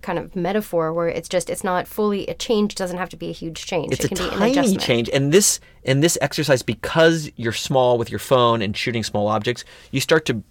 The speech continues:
Speaker 2: pay attention to how tiny a change you make affects the image enormously.
Speaker 1: Yeah.
Speaker 2: And I think that practice, again, is more constructive than just getting people to squat down.
Speaker 1: Yeah, no, I, I completely agree.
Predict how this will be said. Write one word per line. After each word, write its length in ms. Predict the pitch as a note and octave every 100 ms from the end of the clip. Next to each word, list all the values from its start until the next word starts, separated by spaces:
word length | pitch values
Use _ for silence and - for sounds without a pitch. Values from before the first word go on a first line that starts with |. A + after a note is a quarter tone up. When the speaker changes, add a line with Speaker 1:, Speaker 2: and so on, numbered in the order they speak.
| _
Speaker 2:
pay 200 | - D3+
attention 420 | D3+ - F3 E3
to 80 | A#2
how 440 | - C#3+ D3+ E3 E3
tiny 380 | - C#3+ C#3
a 40 | A#2+
change 640 | - C3+ A#2+ A2 A2 - - _ _ -
you 160 | A#2
make 460 | A#2 D#3+ A#2+ - - - _ _ _
affects 400 | A2+ - B2 -
the 200 | - G#2+ -
image 440 | A2+ G2+ F#2 - _ _ _
enormously. 760 | A2 G#2 A2 A2 G#2 - C#2 -
Speaker 1:
Yeah. 200 | G#3+ G3+ E3+ _ _ _ - -
Speaker 2:
And 320 | A2+ G#2 G2+ -
I 60 |
think 240 | A#2 A#2 G#2
that 240 | C3+ -
practice, 500 | C#3+ B2 - G#2+ - A2+
again, 520 | A#2+ D3+ A2 F#2 G#2+ _ _ _
is 200 | A#2+ A2
more 360 | A2+ B2 D#3 E3
constructive 800 | C#3+ A#2 - A2 - G#2 G#2 - - _ -
than 380 | G#2+ A2+ G#2+
just 180 | G#2 -
getting 200 | B2 A2+
people 200 | G#2+ A2 G2+
to 40 |
squat 320 | - G#2+ F#2+
down. 360 | G#2 F2 A#1 - _ _ -
Speaker 1:
Yeah, 220 | C4+ D4+ A3
no, 260 | A#3+ B3+
I, 120 | - A3 -
I 100 | G#3 -
completely 440 | - A3+ A#3 - G3
agree. 300 | F3+ C#3